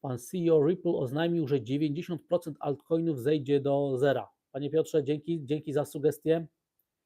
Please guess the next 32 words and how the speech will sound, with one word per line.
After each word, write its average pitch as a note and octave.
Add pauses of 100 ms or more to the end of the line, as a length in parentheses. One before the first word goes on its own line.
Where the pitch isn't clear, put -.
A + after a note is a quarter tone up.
(120)
Jeszcze D3
chwila E3+
i D3
będzie D3
po C#3+
Bitcoinie, C3
tylko D3+
X -
R C#3
P, B2
pan A2+
X-Men A#2+
tutaj C#3 (960)
sygnalizuje B2+ (340)
i B2 (140)
wyraża B2
swoją B2
opinię. C3+
Dobra, B2
okej. D3+ (300)
Teraz D#3
mówi, C#3+
mówią, C#3 (640)
mówi D3
w A2+
górę, D#3+
za C#3+
dwa C3+
dni C3
Trumpowie B2
w G#2+
dół. D#3